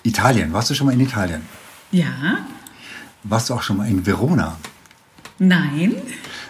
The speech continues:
Speaker 1: Nein, dann werden wir dich jetzt, äh, entführen in Verona. Da gibt's so ein paar kleine Gässchen. Ähm, und, ähm, wenn man durch die Altstadt durchgeht, dann gibt's so eine ganz, ganz kleine Gasse. Und wenn man dort reingeht, gibt's so einen Torbogen, da geht man durch. Und dann kommt man zu einem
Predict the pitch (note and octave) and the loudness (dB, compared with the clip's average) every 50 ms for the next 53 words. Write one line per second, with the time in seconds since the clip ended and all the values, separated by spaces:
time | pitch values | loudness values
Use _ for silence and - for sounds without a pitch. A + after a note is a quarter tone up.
0 | - - - G#2 G#2 G#2 G#2 B2 C#3+ B2 G#2 C#3 D#3+ F#3+ E3+ D3 C#3+ C#3 - D3+ | -12 -4 0 4 4 6 6 4 4 4 2 2 2 2 0 0 -2 -2 -2 -2
1 | C#3+ - - - B2+ A#2+ A#2+ - A#2 G#2+ - - - F#3 G3 E3+ C#3+ C#3+ B2+ A#2 | -2 -2 0 0 2 2 2 2 0 -2 -2 -2 -2 0 0 2 2 2 2 4
2 | A2 G#2 G#2 A2 D3 F3 F3 D#3+ D#3 D3 C#3 B2+ A2 B2 A#2+ - A#2 G#2+ G#2 G#2 | 2 2 2 2 2 2 2 2 2 2 2 2 0 0 -2 0 0 0 0 0
3 | G2+ - - G2+ F#2 G2 - B2+ C#3 C#3 - - - A#2+ A#2 A2+ G#2+ G#2 - - | -2 -2 -2 -2 -2 -2 -2 -2 -2 -2 -2 0 4 6 6 4 4 0 -8 -14
4 | - - - - - - - - G#2+ G2+ G2+ G2 G2+ G2 G#2 G#2 - B2+ A2 G#2 | -14 -14 -14 -16 -16 -18 -10 -4 -2 0 2 2 2 4 2 2 0 2 2 4
5 | G#2 G#2 - - - - G#2 F#2 F#2 G2 G#2+ - - - - - - A2 G#2+ G#2 | 4 4 2 -2 -4 -4 -4 -2 -2 -2 -2 -4 -6 -8 -10 -6 -2 2 4 4
6 | G2+ G2 F#2+ - - C3 C#3+ C#3 - B2+ B2+ C#3+ C#3+ - - A#2 G#2 C3 D3 D#3+ | 4 4 0 0 2 2 2 2 2 0 0 0 0 0 0 0 2 2 2 0
7 | D#3 - - B2+ B2+ A#2+ A#2 G#2 G#2 B2 B2 - - G#2+ G2+ G#2 - C#3+ D#3+ E3+ | 0 0 2 2 2 4 2 2 2 0 -2 0 2 4 4 4 4 2 0 0
8 | - - B2 A#2 A#2 - - A2 G#2 G2+ F#2 - C3 C3+ - C#3 B2 B2 A2 G#2 | 0 2 0 0 0 0 0 0 0 0 0 0 -2 -2 0 0 0 0 0 0
9 | G#2 G2+ G2+ G2 F#2+ F#2+ - F#2+ G#2+ C3+ C3 B2 A2+ - - G#2 - - F#2 E2+ | 0 -2 -2 -2 -2 -4 -2 0 0 2 2 2 0 0 -2 -6 -6 -6 -6 -6
10 | - - F3 F3 C#3+ C#3 B2+ A#2+ A2+ G2+ G2+ - G#2+ G2+ F#2 F2+ F2+ C3+ D3 D3+ | -4 -2 -2 0 2 2 4 4 2 2 0 -2 -2 -4 -2 0 2 2 2 2
11 | C#3+ - - - - - - - - - - - - - G2+ G2+ - C3 C#3 C3 | 0 -2 -8 -12 -14 -14 -14 -14 -14 -16 -16 -12 -4 -2 -2 0 0 0 0 2
12 | B2 A#2 - C3+ A2+ A2+ A2+ A2 | 0 0 0 2 2 4 4 4